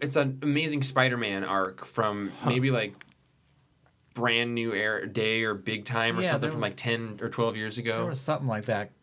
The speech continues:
Speaker 3: and then I got confused 'cause there's, this is a, I think this is original Rhino, 'cause there was the, the Russian dude that's also the Rhino.
Speaker 1: Oh, okay.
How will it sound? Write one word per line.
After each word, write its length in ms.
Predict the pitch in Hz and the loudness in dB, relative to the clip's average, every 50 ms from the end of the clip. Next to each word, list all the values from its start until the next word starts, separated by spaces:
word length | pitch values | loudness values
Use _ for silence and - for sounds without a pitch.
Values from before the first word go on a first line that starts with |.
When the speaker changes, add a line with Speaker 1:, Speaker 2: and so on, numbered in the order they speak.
| _ _ _ - | _ _ _ -10
Speaker 3:
and 140 | - 120 113 | -6 -2 0
then 120 | 127 131 | 2 2
I 120 | 123 117 110 | 2 2 0
got 180 | 120 113 - | -2 -2 -2
confused 460 | - 104 95 - - 120 120 110 - | -4 -8 -8 -6 -6 -4 -4 -4 -4
'cause 220 | - 110 101 98 - - | -4 -6 -6 -6 -6 -4
there's, 380 | 110 107 104 101 101 - - - - | -4 -2 -2 -2 -4 -8 -14 -6 0
this 240 | - 156 147 - 135 | 0 0 2 2 0
is 80 | 123 | 0
a, 100 | 123 113 113 - | 0 0 0 -2
I 60 | 143 | -4
think 220 | 139 - 190 190 | 0 0 0 2
this 120 | - 135 131 | 2 0 -2
is 100 | 120 107 | 0 0
original 400 | 101 104 131 151 135 127 107 95 | 0 2 2 2 2 2 0 0
Rhino, 500 | 95 95 95 95 95 90 85 85 85 - - _ _ _ _ _ _ _ - | -2 -2 -2 -2 -2 -4 -6 -8 -10 -12 -16 _ _ _ _ _ _ _ -2
'cause 140 | - 131 117 | 2 2 2
there 120 | 120 113 | 4 2
was 160 | 110 107 101 | 0 0 -2
the, 180 | - 107 98 98 92 101 | -2 -4 -4 -4 -4 -6
the 100 | 101 95 | -4 -2
Russian 380 | 98 120 131 131 - 104 95 | 0 0 0 0 0 -2 -2
dude 320 | 92 98 95 90 98 101 - - - - | 0 -2 -2 -2 -4 -8 -10 -12 -18 -14
that's 280 | - - 92 - - | -8 -8 -8 -6 -4
also 320 | 104 107 123 123 - 107 92 | -2 -2 -2 -2 -2 -4 -4
the 100 | 87 87 | -4 -4
Rhino. 300 | 87 87 85 87 87 78 73 - - | -6 -6 -8 -8 -8 -10 -10 -10 -10
Speaker 1:
Oh, 540 | 117 107 107 110 113 117 113 110 110 104 101 98 | -8 -6 -6 -4 -4 -4 -4 -4 -4 -4 -4 -6
okay. 240 | 98 98 92 90 | -6 -8 -10 -10